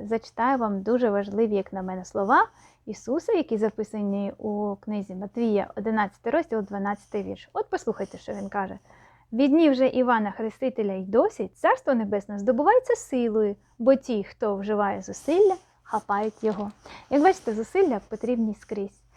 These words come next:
А, вони роблять наше життя правильним, насиченим і гармонійним. І якщо ви помічаєте в собі маленькі тоненькі паростки ліній,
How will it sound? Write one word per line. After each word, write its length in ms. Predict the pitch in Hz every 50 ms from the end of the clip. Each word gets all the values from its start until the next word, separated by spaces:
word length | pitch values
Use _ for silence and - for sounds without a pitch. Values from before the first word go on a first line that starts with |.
| - - - - - -
А, 380 | - 240 240 233 226 226 226 226
вони 360 | 226 285 311 381 381 339 - -
роблять 640 | 233 247 269 269 226 220 214 214 208 _ - _ _ _ _ _ -
наше 720 | 220 226 240 233 220 - - - - - - - - 196
життя 520 | 208 226 226 - _ - 214 202 - - - _ _ _ _ _ _ _ _
правильним, 680 | - 214 226 226 254 277 311 311 302 311 320 320 320 320 -
насиченим 800 | 226 226 220 - - - 226 240 233 - 269 262 269 269 262 262 _ _ _ _ _ _
і 140 | - 302 320
гармонійним. 720 | 269 - 262 240 220 208 202 190 190 190 190 190 196 196 - _ _ _ _ _ _ -
І 100 | 247 240
якщо 360 | 233 214 214 - - 262 240
ви 100 | 226 220
помічаєте 720 | 214 - 226 226 233 233 - 233 220 214 - 214 208 208 208
в 40 | -
собі 400 | - - 277 240 233 208 196 202 _ _ _ _ _ -
маленькі 460 | 285 339 415 440 440 415 403 - 370
тоненькі 500 | - 320 302 311 302 294 294 302 - 285
паростки 720 | - - 269 233 226 226 - _ _ - 220 220 226 214 - _ -
ліній, 420 | 226 233 277 311 349 349 349 359